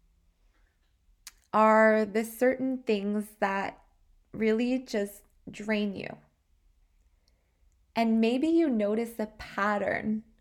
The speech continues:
of certain times of day or certain recurring situations that always seem to drain you. Now, once you've identified these energy vampires,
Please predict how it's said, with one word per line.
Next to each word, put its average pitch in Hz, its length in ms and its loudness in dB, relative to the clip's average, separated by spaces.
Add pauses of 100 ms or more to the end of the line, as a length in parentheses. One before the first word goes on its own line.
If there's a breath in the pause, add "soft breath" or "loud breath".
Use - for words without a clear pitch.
(880)
of 214 240 2
certain 247 560 -2
times 208 520 -4
of 202 200 -6
day 196 520 -6 (600 soft breath)
or 220 160 4
certain 277 460 -4
recurring 240 1000 -4
situations 202 960 -6
that - 340 -4
always 220 520 0 (120)
seem 180 260 -10
to 180 160 -12
drain - 320 -10
you. - 260 -16 (2000)
Now, 220 140 2
once 233 340 2
you've 359 160 0
identified 208 880 -2
these 196 280 -6 (100)
energy 196 460 -4
vampires, 180 800 -8